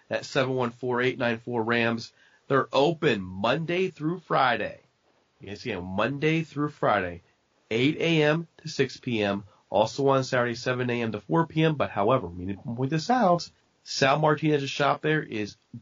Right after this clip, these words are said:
by appointment. Give him a call. Make an appointment. It's a great experience. Sal's shop there, the Golden Ram Barber Shop, is a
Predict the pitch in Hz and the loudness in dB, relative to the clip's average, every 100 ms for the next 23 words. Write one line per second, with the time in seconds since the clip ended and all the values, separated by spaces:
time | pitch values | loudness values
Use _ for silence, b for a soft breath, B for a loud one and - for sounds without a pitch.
0 | - 120 127 123 - 151 117 90 87 113 | 0 2 4 0 -2 -4 -2 -6 -6 -4
1 | 123 139 135 139 135 135 139 b - 98 | -2 -2 -2 2 4 2 -2 b -10 -2
2 | 104 110 127 127 127 127 110 95 - 110 | 0 0 -4 -4 -4 -2 -4 -10 -2 2
3 | 123 127 - 135 127 127 - b b b | 2 2 -4 0 2 0 -4 b b b
4 | - 151 147 147 - 156 147 151 139 131 | -2 4 4 4 2 0 2 -2 -4 -4
5 | 139 131 127 123 127 127 131 120 _ 135 | -4 -4 -2 -2 -4 -2 -2 -2 _ -2
6 | 127 123 - - 117 120 117 | 0 0 -6 -4 0 2 0